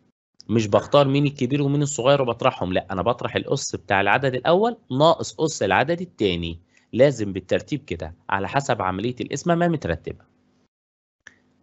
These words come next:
مثال على كده، المثال الأول تسعة أس خمسة على تسعة أس تلاتة،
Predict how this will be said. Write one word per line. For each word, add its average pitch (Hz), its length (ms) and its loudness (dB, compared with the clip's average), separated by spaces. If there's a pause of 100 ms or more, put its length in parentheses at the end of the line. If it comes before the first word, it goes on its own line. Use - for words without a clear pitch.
(640)
مثال 123 320 6
على 82 200 2
كده، 180 340 2 (1600)
المثال 101 440 4
الأول 107 560 2 (460)
تسعة 147 420 4
أس - 180 -8
خمسة 147 560 -4 (340)
على 107 400 0
تسعة 127 540 -6
أس - 120 -14
تلاتة، 82 580 -12